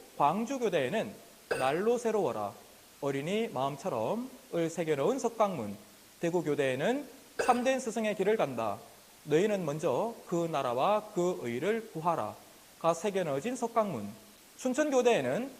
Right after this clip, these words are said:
배움과 행동이 일치해야 한다는 학행일치, 배움을 싫어하지 않으며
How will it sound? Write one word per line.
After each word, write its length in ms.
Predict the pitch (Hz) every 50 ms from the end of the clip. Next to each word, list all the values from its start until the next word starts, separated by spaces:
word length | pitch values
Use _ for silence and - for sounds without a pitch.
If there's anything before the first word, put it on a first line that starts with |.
| - - - - -
배움과 460 | 208 247 254 254 233 220 208 214 202
행동이 360 | 185 180 175 170 160 185 214
일치해야 760 | 208 214 233 233 220 - - - 247 226 202 202 196 202 196
한다는 520 | 190 190 190 180 175 170 196 240 277 277 - - - -
학행일치, 1080 | - 226 - - - - - - - 220 220 220 190 160 156 - - - 156 113 92 - - - - - - - - - - - - -
배움을 500 | 185 180 175 165 156 147 160 190 226 247
싫어하지 540 | 233 - - 220 214 202 175 156 151 143 139
않으며 400 | 117 110 123 170 196 151 107